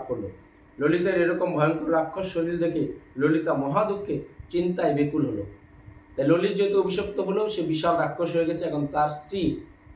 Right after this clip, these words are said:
ললিতা দেখে সে খুব আশ্চর্য হয়ে গেল এবং দুঃখিত মনে। স্বাভাবিক, আজকে দেখেন, স্বামীর যদি কোনো কিছু খারাপ হয়, স্ত্রীরা কিন্তু তাদের স্থির থাকতে পারে না, কারণ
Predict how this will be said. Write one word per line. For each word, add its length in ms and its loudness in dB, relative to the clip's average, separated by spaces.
ললিতা 380 2
দেখে 360 -2
সে 320 -2
খুব 260 0
আশ্চর্য 440 -2
হয়ে 100 4
গেল 200 -2
এবং 220 0
দুঃখিত 360 -2
মনে। 240 -2
স্বাভাবিক, 500 2
আজকে 260 2
দেখেন, 360 0
স্বামীর 520 0
যদি 300 0
কোনো 160 2
কিছু 220 -4
খারাপ 320 -2
হয়, 100 0
স্ত্রীরা 360 0
কিন্তু 340 -4
তাদের 260 -2
স্থির 380 -6
থাকতে 260 -2
পারে 200 -8
না, 100 -14
কারণ 300 0